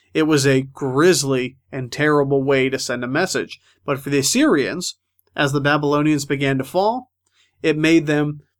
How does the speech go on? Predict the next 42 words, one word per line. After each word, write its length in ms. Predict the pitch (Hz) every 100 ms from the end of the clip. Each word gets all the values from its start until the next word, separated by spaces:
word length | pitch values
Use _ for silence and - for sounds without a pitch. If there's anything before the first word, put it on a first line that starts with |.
| _
the 60 | 135
superpower 920 | - - 196 190 175 156 156 156 151
of 160 | - 139
the 80 | 131
Mesopotamian 800 | 135 135 139 135 127 123 117
world 360 | 117 113 78 -
and 160 | - 131
set 160 | 156
a 80 | 151
new 240 | 151 170 196
path 540 | - 220 170 - _ _ _ -
how 120 | 156
to 80 | 147
gain 420 | 139 147 147 143
power, 420 | 147 247 226 - _ _ _ _
but 120 | 147
not 240 | 147 175 170
necessarily 540 | 147 143 - 143 135
how 120 | 131
to 80 | 131
keep 300 | 135 135 -
power. 360 | - 82 - - _ _ _ _ _ - - _
Now, 320 | 160 143 127 _ _ _ _ _ _ -
we 160 | 170
can 120 | 240
talk 280 | 226 214 208
about 280 | 208 180 175
some 180 | - 175
of 160 | 156
the 300 | 147 139 135 135 _ -
individual, 840 | 170 165 143 165 151 143 120 104 _ _ _ _ _
uh, 180 | 135 110
Assyrian 600 | - 135 175 165 143 139 135
leaders, 380 | 233 160 85
but 160 | - 160
we 100 | 175
can't 240 | 185 320
talk 220 | - 208 175
about 160 | 151
all 240 | - 143 139
of 100 | 123
them. 240 | 92 85